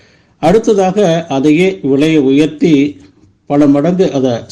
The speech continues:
சம்பாதிக்கிற அளவுக்கு அவங்க வந்து இந்த பண்டமாற்று முறையை மாற்றி எல்லாரும் உழைப்பாளிகளுடைய அந்த வ-, உழைப்பை சுரண்டி வாழக்கூடிய ஒரு நிலை இப்ப பரவலாக இருந்து கொண்டிருக்கு. நான் ஏன் இதை சொல்ல வரேன் அப்படின்னு சொல்லி சொன்னா,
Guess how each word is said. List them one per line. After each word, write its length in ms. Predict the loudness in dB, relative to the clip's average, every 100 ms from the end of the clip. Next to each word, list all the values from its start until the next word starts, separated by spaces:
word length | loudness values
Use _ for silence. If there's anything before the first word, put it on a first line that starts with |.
| 0
சம்பாதிக்கிற 640 | 2 2 2 0 -4 -4
அளவுக்கு 760 | -4 0 0 0 2 2 0 -4
அவங்க 280 | -2 0 2
வந்து 520 | 2 2 0 -2 -12 _ _ _
இந்த 260 | -8 -6 0
பண்டமாற்று 520 | 2 2 2 0 0
முறையை 340 | 0 2 0 0
மாற்றி 680 | -2 -2 -2 -4 -6 -4 -4
எல்லாரும் 760 | 0 2 2 0 -2 -4 -8 -16 _ _ _ _ _ 0
உழைப்பாளிகளுடைய 1080 | 0 2 0 0 2 2 2 2 2 0 -6 -12 -6
அந்த 520 | 0 0 0 -4 -10 _ _ _ _ -2
வ-, 320 | 0 2 -2 -8 0
உழைப்பை 560 | 2 2 0 -2 -2
சுரண்டி 460 | -6 -6 0 0 2
வாழக்கூடிய 800 | 2 2 -2 -2 -2 0 0 -2
ஒரு 200 | -4 -2
நிலை 480 | -2 0 0 -2 -12 _ _
இப்ப 160 | -8
பரவலாக 600 | -6 -4 -2 0 0 0
இருந்து 220 | -2 -4 -6
கொண்டிருக்கு. 580 | -6 -6 -8 -8 -12 -16 _ _ _ _ _ _ _ _
நான் 120 | 0
ஏன் 200 | 4 4
இதை 160 | 2 0
சொல்ல 300 | -2 -2 0
வரேன் 360 | -2 -2 -2
அப்படின்னு 180 | -2 -2
சொல்லி 300 | -2 -4 -4
சொன்னா, 520 | -4 -6 -4 -4 -8